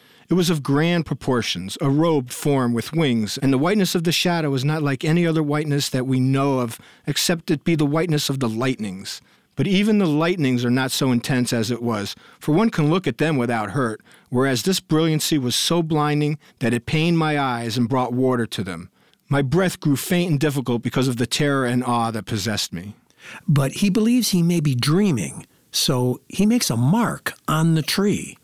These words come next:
Speaker 1: So if the mark is there when he wakes up, he'll know he actually wasn't dreaming.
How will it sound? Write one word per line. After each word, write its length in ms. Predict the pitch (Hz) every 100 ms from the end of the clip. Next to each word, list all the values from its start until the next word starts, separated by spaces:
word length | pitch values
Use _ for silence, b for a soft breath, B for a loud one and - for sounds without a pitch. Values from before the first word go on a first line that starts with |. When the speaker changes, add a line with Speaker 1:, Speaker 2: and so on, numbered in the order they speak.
| _
Speaker 1:
So 240 | - - 175
if 120 | 156
the 80 | 156
mark 320 | 170 170 160
is 160 | 139 139
there 180 | 170 156
when 100 | 147
he 60 |
wakes 280 | 147 139 -
up, 160 | 175 -
he'll 140 | 175
know 260 | 180 185 147
he 100 | 143
actually 300 | 147 - 135
wasn't 360 | 139 135 131
dreaming. 520 | - 175 135 110 110